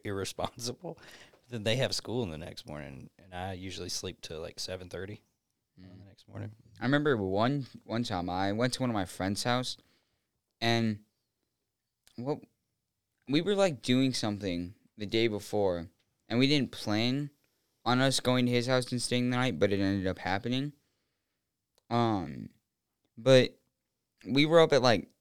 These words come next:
Speaker 2: four A M, and his mom texted him from, like, two rooms away. He was like, "You guys need to go to bed." But we were in the middle of the game of two K, right? And we were not about to quit the game.
Speaker 1: Mm.
Speaker 2: So <laughs> every time, like, the P S four controller would make the buzzer sound,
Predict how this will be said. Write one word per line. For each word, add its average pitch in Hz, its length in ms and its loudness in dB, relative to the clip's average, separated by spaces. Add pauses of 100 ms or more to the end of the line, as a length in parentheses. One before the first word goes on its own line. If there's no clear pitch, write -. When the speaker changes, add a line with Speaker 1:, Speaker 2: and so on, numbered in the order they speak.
(360)
Speaker 2:
four 123 400 4
A 104 200 4
M, 82 420 -2
and 117 160 0
his 110 180 0
mom 127 340 2
texted 127 460 -2
him 90 300 -4 (220)
from, 107 140 -6
like, 107 320 0
two 117 200 2
rooms 101 320 0
away. 98 260 4
He 92 60 2
was 92 120 -4
like, 98 180 -2
"You 110 120 0
guys 123 220 4
need 104 200 -2
to 82 60 -6
go 90 140 2
to 90 100 -2
bed." 95 380 2 (500)
But 131 60 2
we 180 180 4
were 214 80 2
in 180 120 2
the 135 60 4
middle 123 240 6
of 101 100 2
the 101 80 -2
game 92 180 0
of 87 120 -8
two 147 220 0
K, 78 220 -2
right? 92 140 0
And 90 140 -2
we 120 140 2
were 110 100 2
not 98 160 0
about 85 180 -6
to 90 60 -10
quit - 200 -14
the - 60 -20
game. - 280 -14 (100)
Speaker 1:
Mm. 92 300 -20
Speaker 2:
So 120 420 2 (460)
<laughs> - 400 -8
every 139 260 4
time, 139 300 0
like, 123 220 -2
the 73 320 4 (140)
P 123 180 4
S 120 100 2
four 110 220 2
controller 117 380 2
would 104 100 0
make 101 180 -4
the 101 100 -2
buzzer 101 400 2
sound, 123 400 0